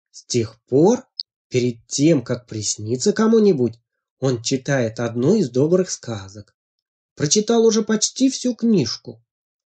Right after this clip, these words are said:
Некоторые сказки знает наизусть и рассказывает по многу раз. Но иногда по старой злой привычке он забывается и рассказывает печальные сказки.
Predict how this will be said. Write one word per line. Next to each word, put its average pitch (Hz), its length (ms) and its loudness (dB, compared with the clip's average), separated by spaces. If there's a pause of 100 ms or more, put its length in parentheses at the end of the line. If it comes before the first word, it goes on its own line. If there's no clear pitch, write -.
(440)
Некоторые 120 540 -2
сказки - 440 0
знает 131 380 -2
наизусть 143 800 0 (380)
и 127 120 0
рассказывает 139 880 0
по 127 180 0
многу 214 560 2
раз. 135 420 0 (760)
Но 113 220 -6
иногда 131 840 2
по 131 180 0
старой 131 680 0
злой 139 340 2
привычке 117 720 0 (300)
он 110 160 -6
забывается 131 920 2 (240)
и 113 120 -4
рассказывает 123 840 0 (240)
печальные 110 880 -2
сказки. - 680 -10